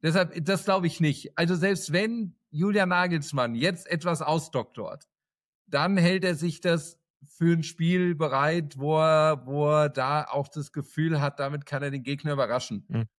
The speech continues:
Speaker 1: Wenn er jetzt gegen Ecuador auf einmal mit einer Systemumstellung und allen möglichen Dingen käme, dann, dann wird er zu viel, ich, ich sag dir auch ehrlich, selbst bei Standardsituationen,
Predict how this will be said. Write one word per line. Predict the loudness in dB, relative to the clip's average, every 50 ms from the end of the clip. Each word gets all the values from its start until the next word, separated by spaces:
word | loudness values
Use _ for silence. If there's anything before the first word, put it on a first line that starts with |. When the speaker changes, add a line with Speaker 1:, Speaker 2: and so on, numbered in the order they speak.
| _ _ _ _ _ _ _ _ _
Speaker 1:
Wenn | -2 0
er | 0 2
jetzt | 2 0 0 -2 -2 -2
gegen | -2 0 0
Ecuador | -2 -4 -2 0 0 0 2 2 2
auf | 2 2 0 -2
einmal | -4 -2 -2 0 0 0 0 0
mit | -2 -4 -4 -4
einer | -4 -2 -2 -2
Systemumstellung | -2 -4 -8 -6 -4 -2 -2 -2 -2 -4 -6 -6 -6 -4 -4 -2 -2 0 0 -2 -2 -4
und | -6 -6 -8 -4 -2
allen | -2 -2 -2 -2
möglichen | -4 -6 -4 -4 -4 -2 -2 -2
Dingen | 0 0 0 0 0
käme, | 0 0 0 2 2 0 -2 -4 _ _ _ _ _ _ _ _ _
dann, | 0 0 2 2 2 0
dann | 2 0 0 0
wird | 0 0 0
er | 0 -2 -2
zu | -4 -6 -6 -6 -6
viel, | -6 -4 -2 0 2 2 2 0 -2 -6 _ _
ich, | _ -18 -18 -8
ich | -8 -6 -2
sag | -2 -2 -2 0
dir | 0 0
auch | 0 0
ehrlich, | 0 0 0 0 -2 -4 -8 -6
selbst | -4 -2 -2 -2 -4 -4
bei | -4 -2 -2
Standardsituationen, | -2 -4 -4 -2 -2 -2 -2 -4 -6 -6 -4 -2 -2 -2 -2 -4 -4 -4 -2 -4 -6 -6